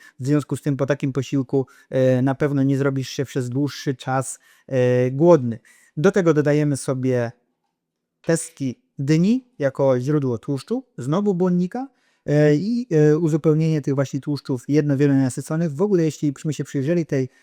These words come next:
e, sałatce, mamy oliwę z oliwek, em, nasiona, m, e, pestki dyni, czyli duże ilości tych właśnie, ja tutaj się z tym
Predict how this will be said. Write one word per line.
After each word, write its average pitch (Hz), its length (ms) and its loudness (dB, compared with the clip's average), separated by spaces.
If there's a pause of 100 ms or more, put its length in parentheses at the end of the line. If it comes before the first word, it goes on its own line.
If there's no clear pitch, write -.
(120)
e, 131 260 2
sałatce, 143 600 -4
mamy 123 280 -2
oliwę 175 280 2
z 151 40 2
oliwek, 147 420 0 (240)
em, 127 720 2
nasiona, 135 520 0 (160)
m, 139 180 0
e, 123 280 0
pestki 165 320 -2
dyni, 180 340 2 (280)
czyli 147 280 2
duże 170 400 2
ilości 147 440 2
tych 135 160 0
właśnie, 135 640 0 (120)
ja 160 260 -12
tutaj 123 280 -8
się - 180 -12
z - 80 -14
tym 123 200 -6